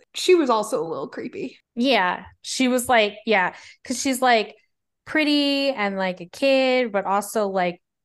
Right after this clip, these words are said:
Speaker 2: just a little off looking. Yeah, they did a really good job with the character design, um,
Speaker 1: And
Speaker 2: for
Speaker 1: it
Speaker 2: the
Speaker 1: was, like, it
Speaker 2: ghosts.
Speaker 1: was actually one of the hi-, like,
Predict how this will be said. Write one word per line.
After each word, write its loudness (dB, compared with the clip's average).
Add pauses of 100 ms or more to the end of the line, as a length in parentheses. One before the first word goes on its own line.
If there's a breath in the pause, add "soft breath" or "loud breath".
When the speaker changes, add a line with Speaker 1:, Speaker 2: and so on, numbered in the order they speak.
(360)
Speaker 2:
just -6
a 0
little 2
off 0
looking. -4
Yeah, 0
they 0
did -2
a 0
really -2
good -4
job -2
with -12
the -10
character -4
design, -4 (760)
um, 0
Speaker 1:
And 2
Speaker 2:
for 2
Speaker 1:
it 2
Speaker 2:
the 4
Speaker 1:
was, 2
like, 6
it 2
Speaker 2:
ghosts. 0
Speaker 1:
was 0
actually -2
one 0
of -2
the -4
hi-, -14
like, -4